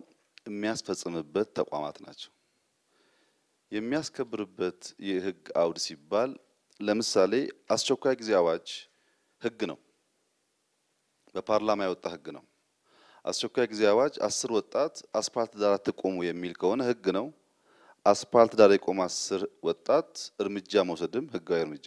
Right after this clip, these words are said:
ነው። ያ ህጋዊ እርምጃ የሚያም ህጋዊ እርምጃ ነው። በአምቦ መንገድ ስኳር ሲያልፍ አስር ወጣቶች አስቁመዋል ብለህ ለኩንታል ስኳር ወጣት መግደል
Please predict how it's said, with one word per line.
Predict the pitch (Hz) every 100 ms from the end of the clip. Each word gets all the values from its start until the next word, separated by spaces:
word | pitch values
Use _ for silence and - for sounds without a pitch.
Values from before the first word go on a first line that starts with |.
| -
ነው። | - _ _ _ _ _ _ _ _ _ _
ያ | 87 110 143 170 165 -
ህጋዊ | - 104 - 104 104
እርምጃ | 98 95 - 135 170 - 92
የሚያም | 95 92 90 87 85 92 107
ህጋዊ | 95 80 85 80
እርምጃ | 78 73 73 69
ነው። | - _ _ _ _ _ _ _ _ _ -
በአምቦ | 104 113 120 123
መንገድ | 120 110 120
ስኳር | - 120 - 120 113
ሲያልፍ | - 123 123 - -
አስር | - 98 123
ወጣቶች | 110 - 98 - 98 - -
አስቁመዋል | 101 - - 117 90 82
ብለህ | 82 107 143 - _ - -
ለኩንታል | 113 - 147 139 127 113
ስኳር | 117 - 131 131
ወጣት | 117 110 - 110 120
መግደል | 117 113 127 143